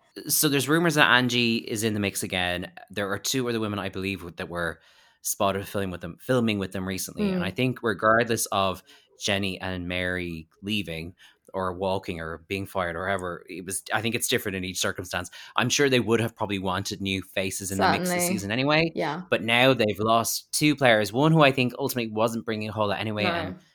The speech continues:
Speaker 1: is seeing the consequences of her actions. So I'm like, "Good riddance." But the other is someone who I didn't necessarily agree with, but I was riveted by on the show. So I think
Speaker 2: Completely.
Speaker 1: they are going to, I think Mary's s-, storyline will actually probably still play out slightly. I mean, there is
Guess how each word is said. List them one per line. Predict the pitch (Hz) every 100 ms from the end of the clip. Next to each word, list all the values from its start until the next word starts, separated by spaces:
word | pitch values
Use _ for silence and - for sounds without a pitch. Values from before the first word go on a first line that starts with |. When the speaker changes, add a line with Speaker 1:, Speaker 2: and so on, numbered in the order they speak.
| _ -
Speaker 1:
is | -
seeing | - 110 104
the |
consequences | 98 107 101 104 98 92
of | 85
her | 90
actions. | 104 - 101
So | 92
I'm |
like, | 85 82
"Good | 92
riddance." | 107 123 143 -
But | 113
the | 85
other | 110 123 117
is | 104
someone | 120 110 104
who | 101 95 _ _ _ - -
I | 123
didn't | 131 120 117
necessarily | 110 - 110 101
agree | 98 104 131
with, | 113 - -
but | 95 -
I | 87 87 85
was | 85 82 -
riveted | 95 98 92 82
by | 85 80
on | 78
the | 80
show. | - 208
So | 196 190
I | -
think | - 190
Speaker 2:
Completely. |
Speaker 1:
they | 180 104
are | 101 104
going | 104 101 101 -
to, | 101 92 87 _ _ _ _ -
I | 127
think | 165 165
Mary's | 151 131 123 117 104 - - _ _ _ _ _ _ -
s-, | - -
storyline | - - 127 117 110 98
will | 98 95
actually | 90 - 104
probably | - 104 95
still | - 90
play | - 87
out | 90
slightly. | - 85 78
I | 85
mean, | 85
there | 82
is | 87